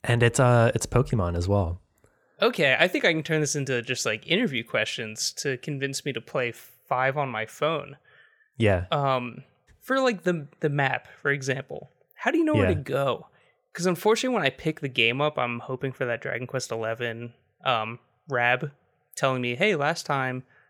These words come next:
Speaker 2: on Dragon
Speaker 1: Yeah.
Speaker 2: Quest, you did some, some shit."
Speaker 1: How funny would it be if it was still Rab, just, <laughs> but it's Dragon Quest five?
Speaker 2: <laughs> That's why
Speaker 1: Uh,
Speaker 2: it's
Speaker 1: here, he-,
Speaker 2: so old.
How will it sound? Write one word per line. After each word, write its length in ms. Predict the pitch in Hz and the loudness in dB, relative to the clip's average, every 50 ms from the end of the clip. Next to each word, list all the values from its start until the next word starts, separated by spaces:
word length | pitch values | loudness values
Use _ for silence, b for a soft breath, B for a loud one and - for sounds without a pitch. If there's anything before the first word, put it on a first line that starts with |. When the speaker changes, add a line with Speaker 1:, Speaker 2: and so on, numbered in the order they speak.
| b b _ | b b _
Speaker 2:
on 140 | 151 139 | -4 -2
Dragon 300 | 127 127 120 120 120 120 | 0 2 2 2 2 0
Speaker 1:
Yeah. 40 | 113 | 2
Speaker 2:
Quest, 420 | 110 123 120 95 92 95 92 - 135 | 2 4 4 4 2 2 0 -2 -6
you 180 | 131 131 127 | -10 -10 -8
did 200 | 123 127 127 123 - | -4 -4 -4 -2 -4
some, 320 | - - 120 117 113 113 _ _ | -6 -6 -6 -10 -14 -16 _ _
some 320 | - - - - 123 123 127 _ _ - | -12 -12 -10 -10 -12 -16 -18 _ _ -14
shit." 420 | - - - 170 151 139 - b b b b b b b b b b b _ _ | -6 0 2 2 2 0 -4 b b b b b b b b b b b _ _
Speaker 1:
How 180 | - - 117 - | -2 -2 0 2
funny 220 | - 160 156 147 | 4 4 6 6
would 120 | 131 117 107 | 6 6 6
it 80 | 101 | 6
be 140 | - 107 98 | 6 4 4
if 120 | 98 - 107 | 4 4 2
it 100 | 101 90 | 2 4
was 160 | 85 92 90 | 4 2 2
still 320 | - - - 101 90 87 82 | 2 2 2 2 2 2 0
Rab, 520 | 76 76 78 85 82 78 80 82 - 92 - _ _ - | 0 0 0 0 0 0 -2 -4 -6 -10 -10 _ _ -10
just, 340 | - - - - - - - | -6 -4 -2 -2 -2 0 2
<laughs> 260 | 139 - - 147 143 | 0 0 0 0 0
but 180 | - 113 101 92 | 2 2 2 2
it's 180 | 98 - - | 0 -2 0
Dragon 240 | - - 90 90 87 | 0 2 2 2 0
Quest 200 | 87 92 - 320 | 0 0 0 0
five? 280 | - - 90 87 90 - - | 0 0 -2 -2 -2 -6 -12
Speaker 2:
<laughs> 720 | - - - - - - - - - - - - - - - | -20 -20 -20 -20 -20 -20 -20 -20 -18 -16 -16 -16 -16 -4 2
That's 140 | - 123 | 4 6
why 80 | 120 117 | 6 6
Speaker 1:
Uh, 40 | 147 | 6
Speaker 2:
it's 140 | 151 143 135 | 6 6 6
Speaker 1:
here, 120 | 143 143 | 6 6
he-, 100 | 139 127 | 6 2
Speaker 2:
so 240 | 143 - - 151 139 135 | -2 0 0 -2 -2 -2
old. 360 | 127 131 131 131 127 - | -4 -4 -4 -6 -8 -10